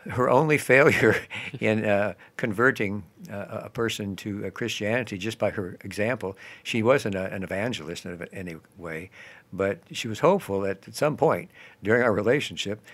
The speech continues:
that I would see, uh, the value of, uh, Jesus Christ. But, uh, like most, uh, people in the New Age movement, or many at least, uh, church never really took for me. It was so-, sort of like, uh,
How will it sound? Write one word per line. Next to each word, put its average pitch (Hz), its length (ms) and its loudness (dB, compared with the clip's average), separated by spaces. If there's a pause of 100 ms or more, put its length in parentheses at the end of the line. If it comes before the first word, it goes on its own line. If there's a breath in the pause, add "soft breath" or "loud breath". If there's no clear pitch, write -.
(160 loud breath)
that 101 100 -2
I 104 80 4
would 101 140 -4
see, 120 400 -2
uh, 98 280 -4
the 95 220 -12
value 101 480 0
of, 95 200 -12 (120)
uh, 98 80 -10
Jesus 98 400 -8
Christ. - 500 -8 (500 loud breath)
But, 135 320 8 (320)
uh, 113 140 0
like 117 280 6 (160)
most, 120 520 0
uh, 101 280 -2 (760 loud breath)
people 127 260 -2
in 110 120 -2
the 104 80 0
New 113 160 4
Age 107 260 4
movement, 110 340 -2
or 98 80 -6
many 98 440 2
at - 120 -12
least, 92 360 -12 (520 loud breath)
uh, 95 300 2 (360)
church - 460 4
never 113 380 2
really 101 260 0
took - 380 -2
for 95 180 -6
me. 87 120 -12
It - 200 -10
was 101 120 -8
so-, - 300 0
sort 110 200 -8
of 98 80 -8
like, 95 320 -6
uh, 87 180 -4